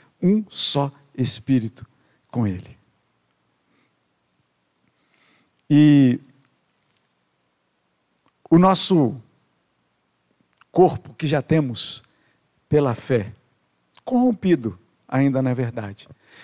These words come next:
mas quando a gente pensa na relação futura de recebermos os, os nossos novos corpos glorificados em Cristo Jesus,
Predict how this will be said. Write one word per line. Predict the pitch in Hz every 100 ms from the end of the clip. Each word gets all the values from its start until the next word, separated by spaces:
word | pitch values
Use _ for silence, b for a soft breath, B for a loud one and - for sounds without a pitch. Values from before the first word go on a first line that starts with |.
| B
mas | 151 160 156 - - b
quando | - 185 196
a |
gente | 160 160 -
pensa | 135 175 165 - - 120 _
na | - 151
relação | 143 165 147 120 170
futura | 160 - 175 _ 202 226 190 120 b b b
de | 151
recebermos | 160 160 156 147 180 175 143
os, | 151 - - -
os | 160 127
nossos | 165 175 160 120
novos | 135 139 196 208 175 -
corpos | - 139 139 110 131 107
glorificados | 107 135 190 214 - 185 - 151 214 220 175
em | 170
Cristo | 135 135 127 123
Jesus, | 113 104 127 120 - -